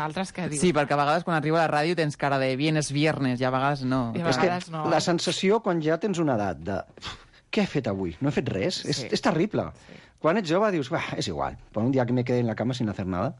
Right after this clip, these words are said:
Speaker 3: Però de veritat que aquestes coses passen, i la gent que encara és més gran que jo, eh, i estigui escoltant el programa, dirà, "Tens raó, cada dia hem de fer coses, cada dia els hem d'aprofitar, però, però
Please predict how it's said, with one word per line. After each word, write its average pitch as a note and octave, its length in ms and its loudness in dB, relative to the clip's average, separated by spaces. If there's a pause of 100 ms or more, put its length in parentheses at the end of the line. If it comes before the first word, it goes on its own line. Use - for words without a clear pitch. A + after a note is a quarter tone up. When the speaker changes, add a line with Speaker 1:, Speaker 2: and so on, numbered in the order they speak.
(420)
Speaker 3:
Però B2 160 2
de C3+ 80 6
veritat C3+ 240 -2
que G#3+ 80 0
aquestes E3 320 -2
coses F3+ 180 2
passen, A#2+ 300 -2
i A2 80 0
la A2+ 80 2
gent D3+ 160 2
que G#3 80 -2
encara E3 240 2
és D3+ 80 0
més C#3 100 0
gran C3 220 0
que B2+ 80 0
jo, F3 320 0
eh, A2 640 0
i F#2+ 160 -2
estigui C#3 220 0
escoltant B2+ 260 0
el A#2+ 80 0
programa, B2+ 340 2
dirà, A#2+ 240 -2
"Tens C#3+ 220 -4
raó, E2+ 240 -4
cada D#3+ 240 2
dia F3+ 160 0
hem D3+ 80 -2
de B2+ 80 0
fer A#2 100 -6
coses, F#2 300 -4
cada C#3 240 2
dia E3 80 2
els C#3 160 -2
hem B2+ 80 0
d'aprofitar, B2 560 -2
però, A#2+ 240 -2
però G#2+ 160 0